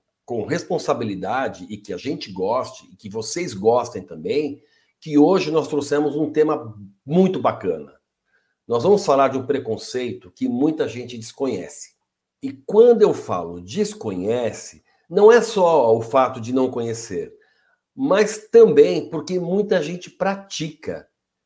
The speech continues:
Pratica e nem percebe. É o capacitismo. E pra conversar aqui com a gente e falar tudo sobre o capacitismo,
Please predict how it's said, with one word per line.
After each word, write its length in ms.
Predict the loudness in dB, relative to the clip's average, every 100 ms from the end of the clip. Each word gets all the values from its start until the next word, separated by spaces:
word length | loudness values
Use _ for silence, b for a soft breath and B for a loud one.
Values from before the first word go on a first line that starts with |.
| _ _ _
Pratica 920 | -4 -4 -6 -10 -2 -2 0 -2 -2 -6
e 100 | -4
nem 380 | 0 2 2 0
percebe. 880 | -2 -2 -2 -6 -6 -8 -8 -20 _ _ _ _ _ _
É 40 | -6
o 160 | -4
capacitismo. 960 | 0 0 0 -2 -8 -8 -6 -6 -10 -20 _ _ _ _ _ _ -14
E 60 |
pra 220 | 0 4 6
conversar 540 | 6 8 6 6 2
aqui 160 | 2 -2
com 100 | -2
a 80 |
gente 420 | -2 -4 -8 -10 -14
e 40 |
falar 320 | -6 -2 -2 -4 -12 -2
tudo 380 | 2 2 -2 -8
sobre 260 | -8 -6
o 60 | -6
capacitismo, 1040 | -2 -2 -4 -8 -14 -8 -6 -6 -8 -18